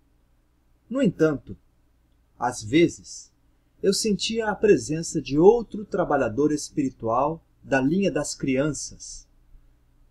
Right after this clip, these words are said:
mais agitado do que o bem comportado Pedrinho. Eu não sabia quem era, ou seja,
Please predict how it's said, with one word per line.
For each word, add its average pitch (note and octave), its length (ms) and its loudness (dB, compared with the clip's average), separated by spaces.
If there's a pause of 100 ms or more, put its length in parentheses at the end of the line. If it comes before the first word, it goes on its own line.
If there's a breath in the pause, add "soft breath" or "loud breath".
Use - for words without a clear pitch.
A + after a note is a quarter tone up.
mais D3+ 380 2
agitado D3+ 840 -2
do C#3 160 -10
que F3 140 0
o C3+ 80 4
bem C#3+ 180 2
comportado C#3+ 840 -2
Pedrinho. C3 560 -4 (3250)
Eu G#3+ 140 10
não B3 80 -2
sabia F#3+ 480 4
quem G#3 260 0
era, C#3 400 4 (640)
ou C#3+ 140 -2
seja, A2 580 0